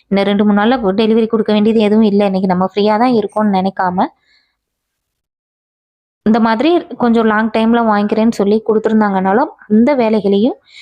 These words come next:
நீங்க இந்த மாதிரி ஃப்ரீ டைம்ல செஞ்சு முடிச்சு வச்சிருங்க. அப்போ அந்தந்த டைம்ல ஏதாவது அர்ஜென்ட் ஒர்க்குன்னு சொல்லி உங்ககிட்ட வந்தாங்க அப்படின்னாலும்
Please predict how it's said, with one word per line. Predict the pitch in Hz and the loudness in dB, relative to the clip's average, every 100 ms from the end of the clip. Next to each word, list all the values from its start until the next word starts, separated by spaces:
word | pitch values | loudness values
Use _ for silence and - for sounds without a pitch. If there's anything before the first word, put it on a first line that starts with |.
| - | -6
நீங்க | 233 233 | 0 2
இந்த | 214 | 2
மாதிரி | 196 202 285 | 0 0 -2
ஃப்ரீ | - 240 | 0 0
டைம்ல | 233 190 208 | 0 0 0
செஞ்சு | 262 220 196 | 0 -2 2
முடிச்சு | 277 208 185 214 | 2 0 0 -2
வச்சிருங்க. | 175 185 170 175 - _ _ _ - | -2 -4 -4 -6 -8 _ _ _ -8
அப்போ | 190 269 381 - _ - | -6 -4 -4 -6 _ -4
அந்தந்த | 226 254 285 | 0 2 0
டைம்ல | 233 247 262 311 | 0 0 2 2
ஏதாவது | 254 226 233 | 2 2 0
அர்ஜென்ட் | 202 208 269 269 | 0 0 2 2
ஒர்க்குன்னு | 240 233 254 | 2 2 2
சொல்லி | 233 220 | 2 2
உங்ககிட்ட | 214 202 190 220 | 2 0 0 0
வந்தாங்க | 196 190 208 208 | 0 0 2 2
அப்படின்னாலும் | 196 185 175 180 226 | 0 0 2 2 2